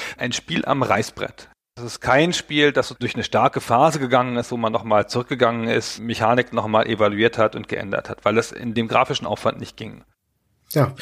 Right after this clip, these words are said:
Speaker 2: es ist letztendlich eigentlich mehr Film als Spiel. Es ist mit den Mitteln und den Gedanken eines Films gemacht, auch mit dem Werkzeug eines Films gemacht. Und deswegen fühlt es sich auch über weite Strecken so an wie ein Film. Und immer da, wo es Spiel sein will,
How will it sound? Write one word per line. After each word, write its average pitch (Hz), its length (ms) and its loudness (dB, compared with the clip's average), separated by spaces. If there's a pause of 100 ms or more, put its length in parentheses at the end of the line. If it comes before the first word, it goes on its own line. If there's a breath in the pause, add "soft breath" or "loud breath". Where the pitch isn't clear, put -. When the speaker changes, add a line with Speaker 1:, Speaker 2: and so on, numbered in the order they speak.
(440 loud breath)
Speaker 2:
es 139 140 2
ist 151 160 -6
letztendlich 165 460 2
eigentlich 165 260 2
mehr 170 160 6
Film 196 300 2
als - 180 -2
Spiel. 196 260 0
Es 170 140 2
ist 151 100 -2
mit 160 140 -2
den 143 120 4
Mitteln 170 300 2
und 143 100 2
den 139 100 2
Gedanken 131 380 2
eines 123 240 0
Films 180 280 4
gemacht, 131 320 2
auch 120 100 0
mit 127 140 2
dem 120 100 2
Werkzeug 139 400 2
eines 123 240 0
Films 139 300 2
gemacht. 131 320 0
Und 131 140 4 (460 loud breath)
deswegen 143 340 2
fühlt 165 240 0
es 156 100 -2
sich 151 160 -2
auch 135 160 0 (160)
über 131 240 4
weite 135 240 4
Strecken 139 300 0
so 131 120 0
an 151 280 2
wie 139 100 2
ein 123 160 0
Film. 185 560 2
Und 170 100 -2
immer 151 200 2
da, 131 200 4
wo 131 80 4
es 127 60 2
Spiel 190 400 2
sein 139 420 4
will, 226 380 4